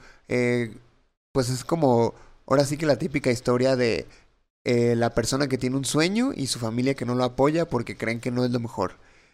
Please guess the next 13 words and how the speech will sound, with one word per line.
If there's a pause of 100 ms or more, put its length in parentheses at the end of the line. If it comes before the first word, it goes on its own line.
(240)
Y (1080)
el
papá,
pues,
en
algún
momento
se
dedicó
a
ser
futbolista
profesional.